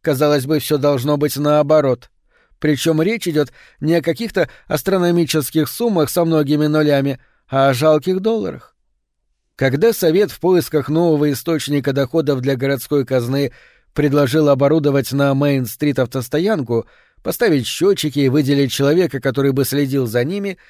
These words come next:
ряд видных жителей Баттона встретил идею в штыки. Пожалуй, единственным крупным предпринимателем, поддержавшим идею городского совета, был Майкл Барристер,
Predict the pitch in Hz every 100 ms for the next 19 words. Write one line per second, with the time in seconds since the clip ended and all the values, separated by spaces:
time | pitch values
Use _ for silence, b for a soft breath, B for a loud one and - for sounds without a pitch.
0 | b b b - 180 262 - 185 180 180
1 | 156 170 170 165 147 135 175 202 208 202
2 | 190 - 151 175 208 214 170 135 127 147
3 | 139 - 131 98 87 - _ _ _ _
4 | _ 110 107 143 139 104 131 117 196 165
5 | - 147 135 120 147 143 135 127 127 127
6 | 120 113 110 151 156 139 123 B B B
7 | - 143 123 143 110 170 123 - 127 127
8 | 139 139 117 120 117 - 117 104 - 107
9 | 202 185 139 156 156 117 151 151 147 156
10 | 165 160 110 - 110